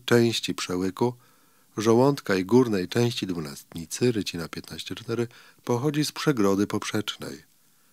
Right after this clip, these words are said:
Wrastanie wątroby do mezenchymy przegrody poprzecznej dzieli kreskę brzuszną na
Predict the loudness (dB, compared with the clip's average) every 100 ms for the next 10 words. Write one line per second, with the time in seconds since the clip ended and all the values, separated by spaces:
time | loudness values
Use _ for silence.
0 | _ _ _ _ -2 2 2 2 2 4
1 | 2 4 2 2 -2 -6 -6 -4 -4 -2
2 | 0 0 -2 0 0 0 -2 -8 -6 -6
3 | 0 4 4 2 -4 -20 _ -4 2 2
4 | 2 -2 0 0 -4 -8 -6 -2 -2 0
5 | 0 0 -2 -8